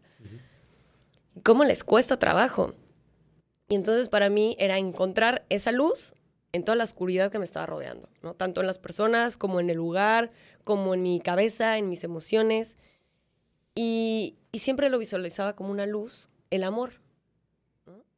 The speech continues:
Speaker 2: O sea, para mí como que el amor siempre fue lo más importante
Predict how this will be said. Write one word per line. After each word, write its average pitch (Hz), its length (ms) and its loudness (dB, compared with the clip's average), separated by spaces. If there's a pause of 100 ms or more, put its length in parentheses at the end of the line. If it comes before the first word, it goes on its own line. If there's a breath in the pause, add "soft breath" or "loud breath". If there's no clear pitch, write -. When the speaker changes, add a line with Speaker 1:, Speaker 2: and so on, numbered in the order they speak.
(140)
Speaker 2:
O 170 80 -20
sea, 185 200 -8
para 202 180 0
mí 233 280 -4
como 262 340 -2
que 180 520 -2 (240)
el 202 140 2
amor 220 400 2
siempre 220 320 -4
fue 214 180 -6
lo 202 100 -2
más 202 280 -2
importante 202 680 -6